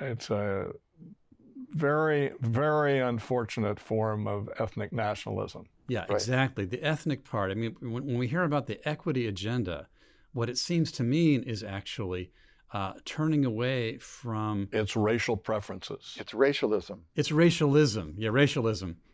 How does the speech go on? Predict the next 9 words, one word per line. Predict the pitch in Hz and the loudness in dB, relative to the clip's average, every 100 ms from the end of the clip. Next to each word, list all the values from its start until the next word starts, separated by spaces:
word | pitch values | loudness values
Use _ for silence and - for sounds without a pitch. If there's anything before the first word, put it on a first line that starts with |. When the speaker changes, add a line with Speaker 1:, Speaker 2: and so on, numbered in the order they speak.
| _ _ - | _ _ -2
Speaker 1:
I | |
Speaker 2:
Mm-hmm. | 135 | -2
Speaker 1:
actually | 104 156 131 | 0 2 4
think | 117 123 120 - | 4 0 0 -2
the | 98 | -4
term | - 123 131 147 156 | -2 0 2 2 2
we | 147 | 2
should | 117 120 113 | 2 2 4
use | 107 101 101 104 110 | 4 2 2 -2 -6